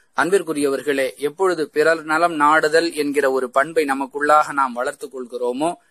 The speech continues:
நம்முடைய ஈமான் பரிபூரணப்படுவதற்கான முயற்சிகளுள் அதுவும் ஒன்று. ஏனென்றால், பிறர் நலம் நாடுதல் என்பதை இறை நம்பிக்கையின் ஒரு பகுதியாக அல்லாஹுடைய தூதர் அவர்கள் சொல்லித் தருகிறார்கள். அந்த அடிப்படையில்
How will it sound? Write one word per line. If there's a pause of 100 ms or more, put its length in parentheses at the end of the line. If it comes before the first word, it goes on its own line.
(140)
நம்முடைய
ஈமான் (400)
பரிபூரணப்படுவதற்கான
முயற்சிகளுள்
அதுவும்
ஒன்று.
ஏனென்றால், (100)
பிறர்
நலம்
நாடுதல்
என்பதை
இறை
நம்பிக்கையின்
ஒரு
பகுதியாக
அல்லாஹுடைய
தூதர்
அவர்கள்
சொல்லித்
தருகிறார்கள். (560)
அந்த
அடிப்படையில்